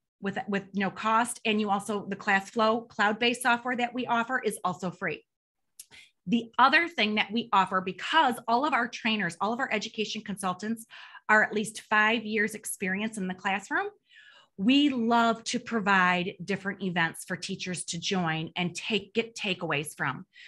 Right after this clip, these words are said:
So joining the Promethean community, you're able to join here. We have, uh, five different events. We already had our,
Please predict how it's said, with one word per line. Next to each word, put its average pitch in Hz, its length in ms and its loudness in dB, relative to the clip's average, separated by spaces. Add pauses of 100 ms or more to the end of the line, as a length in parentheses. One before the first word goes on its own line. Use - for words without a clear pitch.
(220)
So 226 500 2
joining 277 380 2
the 302 100 0
Promethean 233 560 -2
community, 190 480 -2
you're 202 240 -6
able 233 300 0
to - 180 -8
join 190 340 2
here. 185 220 -2
We 202 160 -4
have, 180 180 0 (800)
uh, 185 200 8
five 262 320 6
different 294 280 0
events. 196 500 2
We 226 160 0
already 240 300 2
had 254 140 2
our, 208 200 0